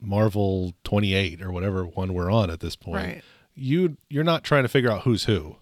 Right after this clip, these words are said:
Speaker 1: right? There's, maybe there's one new character where you're like, "Okay, whose side is he on?" Um, but, but a lot of it is just,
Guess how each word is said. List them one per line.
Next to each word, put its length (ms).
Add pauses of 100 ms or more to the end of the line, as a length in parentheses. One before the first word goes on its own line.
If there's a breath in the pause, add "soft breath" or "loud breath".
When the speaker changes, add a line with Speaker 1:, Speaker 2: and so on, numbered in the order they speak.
Speaker 1:
right? 160
There's, 180
maybe 220
there's 180
one 220
new 140
character 420
where 100
you're 80
like, 140
"Okay, 180
whose 200
side 200
is 120
he 140
on?" 360 (420 loud breath)
Um, 540 (580 soft breath)
but, 260
but 100
a 40
lot 260
of 60
it 80
is 100
just, 220